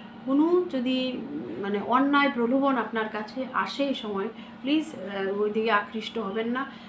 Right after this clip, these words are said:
কারণ শনির সাড়ে সাতি, উম, আপনাদের শুরু হয়েছে। এটার কিন্তু অন্যায়ের কিন্তু যদি আমরা ভুল করে করে ফেলি, সেই অন্যায়ের শাস্তিও কিন্তু আমরা পাবো, সেই কর্মফল কিন্তু আমাদের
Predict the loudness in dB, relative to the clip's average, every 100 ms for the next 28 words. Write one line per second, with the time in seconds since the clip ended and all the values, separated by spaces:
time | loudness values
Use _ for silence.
0 | -2 2 4 2 0 -8 -8 0 2 2
1 | 0 -2 -2 -4 -4 -6 -4 -2 -2 -2
2 | -4 -4 -2 0 4 4 2 -2 -2 -8
3 | -18 -16 -6 -4 -2 -2 0 -2 0 -2
4 | -2 -4 -14 -4 0 2 4 2 2 0
5 | -2 -4 -4 0 2 2 2 2 2 2
6 | 2 2 2 2 0 0 0 0 -4 -12
7 | -18 -4 0 2 0 2 0 0 -4 -4
8 | -2 0 0 -2 0 0 0 0 -2 -10
9 | 0 4 6 4 0 -2 2 4 2 0
10 | -2 -2 -2 -2 -2